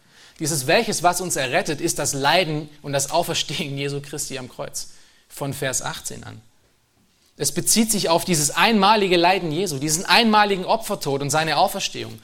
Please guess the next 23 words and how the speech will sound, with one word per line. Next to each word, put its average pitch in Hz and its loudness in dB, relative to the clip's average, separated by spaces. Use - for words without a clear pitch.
Das 233 4
ist, 165 0
was 175 6
uns 180 0
errettet, 147 -2
nicht 151 -6
die 160 -6
Taufe. - -8
Oder 160 2
irgendein 165 0
eigenes 160 0
Leiden, 151 0
was 139 -2
wir 127 -6
selber, 147 0
äh, 131 -8
bringen 131 -6
müssten. - -6
Oder 160 0
irgendein 202 0
anderes 165 -4
menschliches 127 -8
Werk. - -12